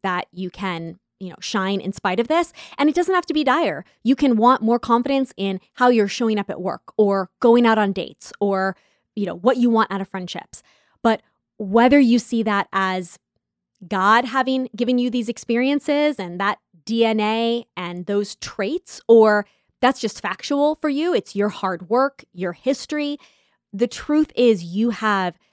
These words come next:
succeeded, grown, healed, handled things well. You have experience for this that I would wager you are not listing out, journaling, celebrating, declaring every day to remind yourself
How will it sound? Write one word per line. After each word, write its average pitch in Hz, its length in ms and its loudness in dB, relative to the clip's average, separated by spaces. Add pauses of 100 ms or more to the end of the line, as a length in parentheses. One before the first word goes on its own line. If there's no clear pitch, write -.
(240)
succeeded, 254 960 0 (420)
grown, 240 800 4 (200)
healed, 247 840 4 (540)
handled 247 440 2
things 262 240 2
well. 254 460 2 (440)
You 226 200 4
have 247 400 2
experience 277 800 0
for - 140 -8
this 180 320 -6
that - 180 -4
I 214 140 2
would 247 140 0
wager 214 340 2
you 196 180 0
are 220 140 2
not 185 500 -2 (400)
listing 190 640 -2
out, 175 300 -4 (140)
journaling, 180 640 2
celebrating, 196 800 0
declaring 240 640 -4
every 220 400 -2
day 185 500 -2 (380)
to 233 120 0
remind 208 440 0
yourself 185 420 -2